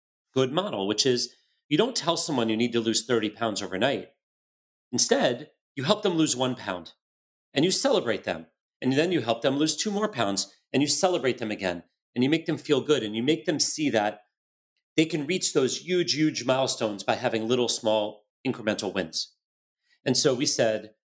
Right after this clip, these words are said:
"Well, how do we replicate that with investing and saving?" And so we decided to build something called Auto Stash, which basic-, basically helps people build, uh,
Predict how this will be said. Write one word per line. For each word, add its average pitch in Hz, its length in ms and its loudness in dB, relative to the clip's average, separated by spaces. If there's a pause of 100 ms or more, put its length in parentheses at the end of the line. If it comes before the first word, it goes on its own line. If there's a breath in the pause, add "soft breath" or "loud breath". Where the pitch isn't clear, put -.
(320)
"Well, 127 120 2
how 170 160 0
do 214 80 0
we 196 100 2
replicate 131 560 0
that 107 360 0
with 110 140 -6
investing 107 640 -2 (540)
and 107 120 2
saving?" 123 540 0 (440)
And 127 100 2
so 147 120 0
we 127 80 2
decided 139 440 0
to 120 60 -6
build 117 200 0
something 113 240 -4
called 156 240 0
Auto 202 220 2
Stash, - 420 -6
which 131 180 -8
basic-, 131 460 -2
basically 110 600 -2 (580)
helps 170 280 2
people 120 360 -2
build, 113 340 2
uh, 107 200 0